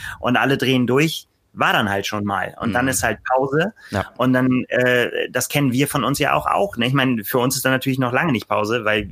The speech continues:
Speaker 1: wir sind dann natürlich da genauso engagiert dann dabei, aber wir müssen dann trotzdem warten und warten und warten, dass, äh,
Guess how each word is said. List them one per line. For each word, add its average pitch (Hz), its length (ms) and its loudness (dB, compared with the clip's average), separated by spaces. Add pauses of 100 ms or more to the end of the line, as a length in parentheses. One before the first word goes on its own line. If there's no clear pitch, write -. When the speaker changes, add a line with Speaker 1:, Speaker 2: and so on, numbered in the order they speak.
Speaker 1:
wir 117 200 0 (140)
sind 120 280 -2
dann 120 80 0
natürlich 120 400 -2
da 117 260 0 (300)
genauso 123 300 4
engagiert 120 500 4
dann 113 160 2
dabei, 107 400 2
aber 110 460 2 (220)
wir 127 120 2
müssen 135 540 2 (120)
dann 113 220 0
trotzdem 117 560 0 (160)
warten 131 720 0
und 107 200 -2
warten 107 400 0
und 110 160 0
warten, 104 300 2
dass, 117 240 0
äh, 104 280 0